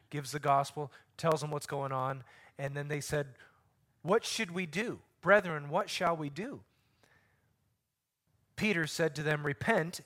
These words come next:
and each of you be baptized in the name of Jesus Christ for the forgiveness of your sins, and you will receive the gift of the Holy Spirit." And then he quotes,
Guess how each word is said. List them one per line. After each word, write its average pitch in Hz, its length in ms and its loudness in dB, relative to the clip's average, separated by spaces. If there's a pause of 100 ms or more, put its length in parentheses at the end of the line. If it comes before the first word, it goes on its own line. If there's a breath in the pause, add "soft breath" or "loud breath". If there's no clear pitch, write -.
and 160 140 -2
each 196 220 -4
of 202 120 -4
you 233 100 -4
be 233 120 -6
baptized 180 640 6
in 170 80 -4
the 156 80 -4
name 165 180 -2
of 151 140 -4
Jesus 190 460 -6
Christ 139 500 -4 (280 loud breath)
for 165 140 -10
the 151 160 -6
forgiveness 160 560 -4
of 180 120 -2
your 185 100 0
sins, 143 480 -6 (280 loud breath)
and 180 400 -2
you 202 160 -4
will 247 360 2
receive 220 500 -4
the 185 100 0
gift 170 380 -2
of 156 100 -4
the 147 100 -2
Holy 185 300 -6
Spirit." 107 540 -10 (1040 soft breath)
And 127 120 -8
then 139 100 -4
he 143 100 -4
quotes, - 560 -6